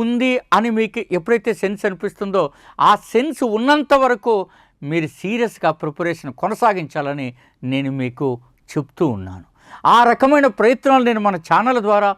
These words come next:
శ్రీ మేఘనా థింక్ ట్యాంక్ యాప్ ద్వారా మీకు అందిస్తూనే వస్తున్నా. కాబట్టి ఈ గ్రూప్ టూ పోస్ట్ గ్రూప్ వన్లో కలిసిపోతే, ఆ ప్రతిపాదన ప్రభుత్వం కన్నా సీరియస్గా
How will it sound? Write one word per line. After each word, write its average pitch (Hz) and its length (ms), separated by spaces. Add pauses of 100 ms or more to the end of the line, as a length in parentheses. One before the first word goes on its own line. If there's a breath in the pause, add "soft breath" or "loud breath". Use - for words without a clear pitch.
(280 soft breath)
శ్రీ 214 160 (120)
మేఘనా 208 280 (100)
థింక్ 202 220
ట్యాంక్ 214 220
యాప్ 190 180
ద్వారా 180 180 (120)
మీకు 160 200
అందిస్తూనే 214 560 (100)
వస్తున్నా. - 360 (580)
కాబట్టి 175 420 (1600 loud breath)
ఈ - 20 (200)
గ్రూప్ 220 320
టూ 285 60 (160)
పోస్ట్ 233 260 (100)
గ్రూప్ 208 260
వన్లో 226 200 (100)
కలిసిపోతే, 175 600 (260)
ఆ - 20 (140)
ప్రతిపాదన 226 600 (140)
ప్రభుత్వం 202 460
కన్నా 185 180 (100)
సీరియస్గా 208 520